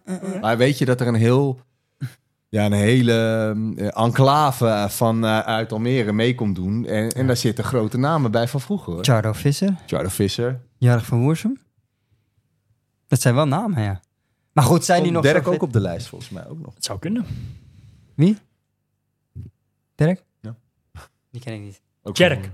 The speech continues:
Speaker 2: Tjerk.
Speaker 1: Tjerk. Hm. Eh, maar, ehm, nee, maar wat, eh, ja, het ziet er voor Almere, ja, hoop ik gewoon weer op een goede race. Ik heb natuurlijk ook nog Ironman California, dus die is ook nog over, eh, wat is het, anderhalve maand.
Speaker 3: Wanneer is die? Welke dag?
Speaker 2: Oktober.
Speaker 1: Eh, rond negentien oktober,
Speaker 2: Ja.
Speaker 1: volgens mij.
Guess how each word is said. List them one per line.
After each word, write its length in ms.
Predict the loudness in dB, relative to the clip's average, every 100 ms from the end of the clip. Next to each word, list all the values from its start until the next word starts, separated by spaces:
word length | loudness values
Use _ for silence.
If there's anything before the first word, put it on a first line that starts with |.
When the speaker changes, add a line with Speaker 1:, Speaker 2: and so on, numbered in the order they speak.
| -12
Speaker 2:
Tjerk. 460 | -4 -2 -4 -14 -20 _ _ _
Speaker 1:
Tjerk. 360 | -2 0 0 -4 -8
Hm. 140 | -8 -8 -12 -14 -12 -2
Eh, 280 | 0 2
maar, 300 | 2 2 2
ehm, 580 | 2 2 0 -2 -6 -2
nee, 200 | 2 4
maar 160 | 4 2
wat, 220 | 0 -2
eh, 120 | -4
ja, 120 | -2 -2
het 140 | -2
ziet 180 | -4 -2
er 260 | -2 -2
voor 160 | -4 -2
Almere, 320 | -2 -2 0
ja, 180 | 0 0
hoop 160 | -2 -4
ik 80 | -2
gewoon 220 | 0 2
weer 180 | 2 2
op 80 |
een 60 | 0
goede 160 | 0 2
race. 180 | 2
Ik 100 | 0
heb 100 | -2 -2
natuurlijk 260 | -4 -4
ook 60 | -2
nog 140 | 0
Ironman 240 | 0 0 0
California, 500 | 0 0 -4 -6 -6
dus 140 | -10
die 220 | -8 -8
is 140 | -8 -10
ook 120 | -14
nog 100 | -12
over, 320 | -12 -12 -12
eh, 160 | -10 -10 -12
wat 100 | -10
is 60 |
het, 120 | -10 -8
anderhalve 340 | -6 -6 -6
maand. 340 | -8 -8 -12 _ _ -8
Speaker 3:
Wanneer 220 | -4 -2
is 80 | -4
die? 220 | -6 -10 _ _
Welke 180 | -20 -20 -16
dag? 120 | -16 -12
Speaker 2:
Oktober. 500 | -6 -2 -2 -4 -8 -14 _ _ -12
Speaker 1:
Eh, 320 | -8 -4 -4
rond 180 | -4 -2
negentien 280 | -2 -2 -6
oktober, 340 | -4 -6 -4
Speaker 2:
Ja. 100 | -2
Speaker 1:
volgens 200 | -2 -2
mij. 80 | -4